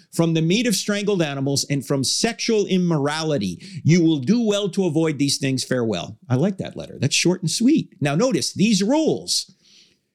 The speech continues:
were not to earn salvation, but to facilitate fellowship. Why? Because some Jews who had just become Christians still had scruples about eating blood from meat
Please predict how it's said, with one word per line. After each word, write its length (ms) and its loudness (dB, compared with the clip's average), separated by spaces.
were 200 4
not 400 2
to 200 0
earn 320 4
salvation, 920 0
but 240 0
to 80 -2
facilitate 760 0
fellowship. 560 -2
Why? 560 -2
Because 440 2
some 460 0
Jews 840 2
who 120 6
had 140 2
just 240 -2
become 380 2
Christians 580 2
still 360 2
had 220 2
scruples 680 0
about 440 -2
eating 580 2
blood 600 0
from 300 -2
meat 380 -2